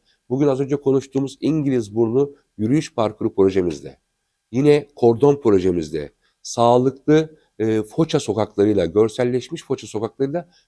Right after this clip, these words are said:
çok güzel bir Foça ortaya çıkıyor. Ve az önce dediğimiz gibi Büyükdeniz mevkimizde de çok büyük bir Foça var.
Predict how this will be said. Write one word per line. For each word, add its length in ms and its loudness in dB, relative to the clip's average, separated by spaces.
çok 280 -2
güzel 260 0
bir 80 -2
Foça 300 0
ortaya 280 2
çıkıyor. 400 -12
Ve 120 -2
az 140 -2
önce 200 2
dediğimiz 360 0
gibi 240 0
Büyükdeniz 520 0
mevkimizde 580 -4
de 60 -8
çok 300 -12
büyük 200 -6
bir 120 -4
Foça 300 -6
var. 300 -16